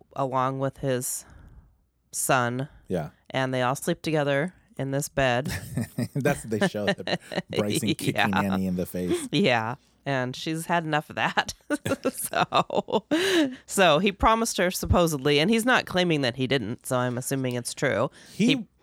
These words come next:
Speaker 1: he promised her a new apartment when she got there.
Speaker 2: This guy, I used to like him,
Speaker 1: <laughs>
Speaker 2: but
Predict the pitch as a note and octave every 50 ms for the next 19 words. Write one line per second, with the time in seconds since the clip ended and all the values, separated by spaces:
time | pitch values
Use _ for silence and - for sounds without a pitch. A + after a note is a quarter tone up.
0 | _ - D#3+ D3+ - F#3+ E3 D#3+ E3 E3 - - D#3+ C#3+ C3+ C#3 C#3+ D3+ C#3+ -
1 | - E3 D#3+ - G#2+ B2 A2 - - B2+ - - - A#2+ C3+ B2+ - - - D#2+
2 | E2+ G#2 C#3+ F3 - _ _ _ _ _ _ _ _ - - - - _ - C3
3 | C3 B2+ E3 F#3+ F3+ - - D3+ C3+ B2+ G#2+ G2 F#2+ F2+ - _ _ _ _ -
4 | - E3 A3+ B3 B3 G#3 - - E3 B2 B2 C3+ C#3 C#3 C3 - C3 G2+ E2+ D#2
5 | D2+ - A4+ - - - B3 A#3 B3 - - F3 F3+ G#3 - - - C3+ B2+ -